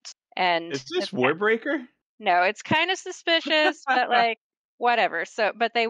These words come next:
Speaker 1: they still want the treaty with the other kingdom. So then the second sister goes to marry this other gu-, other prince, and, um,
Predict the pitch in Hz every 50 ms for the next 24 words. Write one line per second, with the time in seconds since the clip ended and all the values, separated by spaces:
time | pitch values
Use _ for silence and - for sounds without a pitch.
0 | - 214 208 233 226 - - - 254 269 247 247 262 254 - 247 - - 294 285
1 | 269 262 262 247 233 233 226 - - 254 247 240 233 233 226 - 269 269 247 240
2 | 214 208 202 190 196 190 - - 220 202 190 185 196 196 196 196 196 185 185 180
3 | 180 180 180 180 180 180 175 - - - - 277 302 - 254 233 - - - 196
4 | - - - 170 160 160 175 165 165 170 - - - 202 175 165 165 165 160 156
5 | 165 170 165 - - - - - - - 180 170 165 165 165 175 160 - - -
6 | - _ _ _ _ _ - 208 190 180 175 170 165 - _ _ _ _ _ -
7 | - - 214 170 - - - - - - - 190 185 175 175 175 165 175 - 175
8 | 165 160 160 165 170